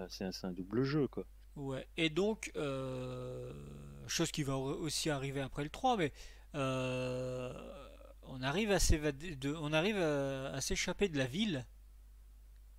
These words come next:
Speaker 2: avec, euh, Claire. Puisque Léon,
Speaker 1: Avec
Speaker 2: au bout de,
Speaker 1: le,
Speaker 2: au bout
Speaker 1: je
Speaker 2: d'un
Speaker 1: sais pas comment
Speaker 2: moment,
Speaker 1: ils appellent ça, le
Speaker 2: Claire
Speaker 1: train,
Speaker 2: retrouve
Speaker 1: le
Speaker 2: les,
Speaker 1: Guinness.
Speaker 2: euh, Léon retrouve Claire.
Speaker 1: Merde, j'ai perdu mon, non, au secours.
Speaker 2: Claire est la petite, euh, la, la petite Birkin,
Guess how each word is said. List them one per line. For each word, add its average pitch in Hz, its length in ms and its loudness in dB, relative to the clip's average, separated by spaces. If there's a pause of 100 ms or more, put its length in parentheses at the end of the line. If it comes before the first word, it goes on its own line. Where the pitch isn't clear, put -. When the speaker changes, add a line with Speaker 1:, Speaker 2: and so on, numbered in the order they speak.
(600)
Speaker 2:
avec, 139 420 0
euh, 123 220 -2
Claire. 208 260 6 (1120)
Puisque - 200 -4
Léon, 156 480 10
Speaker 1:
Avec 214 180 8
Speaker 2:
au 156 40 -6
bout 170 100 6
de, 220 60 6
Speaker 1:
le, 214 380 4 (220)
Speaker 2:
au 180 60 4
bout 190 120 0
Speaker 1:
je 220 40 2
Speaker 2:
d'un 220 80 12
Speaker 1:
sais 214 40 6
pas 214 60 6
comment 214 60 6
Speaker 2:
moment, 175 160 8
Speaker 1:
ils 113 100 6
appellent 110 240 0
ça, 110 320 2
le 101 60 2
Speaker 2:
Claire 214 340 8
Speaker 1:
train, 143 160 2
Speaker 2:
retrouve 208 680 2
Speaker 1:
le 147 60 0
Speaker 2:
les, 151 140 6
Speaker 1:
Guinness. 156 300 4 (120)
Speaker 2:
euh, 156 220 6
Léon 208 320 10
retrouve 180 420 2
Claire. 180 280 2 (1040)
Speaker 1:
Merde, 139 220 2
j'ai - 80 -10
perdu 143 260 4
mon, 160 200 0
non, 165 320 2
au 151 100 0
secours. 175 320 -2 (140)
Speaker 2:
Claire 254 260 12
est 214 80 8
la 175 100 12
petite, 190 420 4
euh, 147 1500 4
la, 135 160 -4
la 135 180 -4
petite 247 200 2
Birkin, 226 380 4